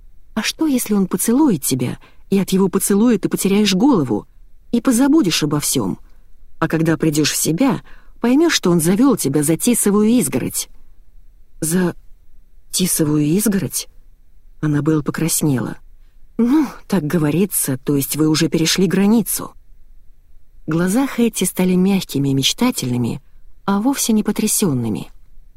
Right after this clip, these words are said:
«Поцелуй, от которого забываешь всё», вздохнула она. «О,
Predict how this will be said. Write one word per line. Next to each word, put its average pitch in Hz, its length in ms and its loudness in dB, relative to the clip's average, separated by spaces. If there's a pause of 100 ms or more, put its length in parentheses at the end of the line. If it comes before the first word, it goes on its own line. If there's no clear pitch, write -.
(640)
«Поцелуй, 190 640 0
от - 80 -6
которого 165 380 0
забываешь 151 560 0
всё», - 420 -4 (800)
вздохнула 139 560 -2
она. 131 300 -2 (880)
«О, 294 220 -2